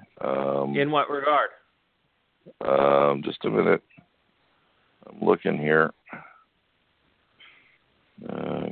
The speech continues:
Speaker 1: come on, where is it?
Speaker 2: They, if,
Speaker 1: Um,
Speaker 2: if, if Winnipeg won every game, they would be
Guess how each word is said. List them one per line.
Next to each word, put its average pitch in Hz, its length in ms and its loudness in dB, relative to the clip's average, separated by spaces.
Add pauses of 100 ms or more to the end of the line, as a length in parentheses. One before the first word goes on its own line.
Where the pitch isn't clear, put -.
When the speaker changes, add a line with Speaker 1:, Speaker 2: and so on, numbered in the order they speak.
(120)
Speaker 1:
come 90 180 0
on, 90 280 4
where 92 240 2
is 90 140 0
it? 82 160 4 (1080)
Speaker 2:
They, 170 180 0 (500)
if, - 140 2
Speaker 1:
Um, - 300 4
Speaker 2:
if, - 120 0 (540)
if - 60 -20
Winnipeg 214 400 -2
won 196 240 0
every 175 320 0
game, 156 400 -2 (380)
they 160 120 2
would 160 180 -2
be 151 180 -6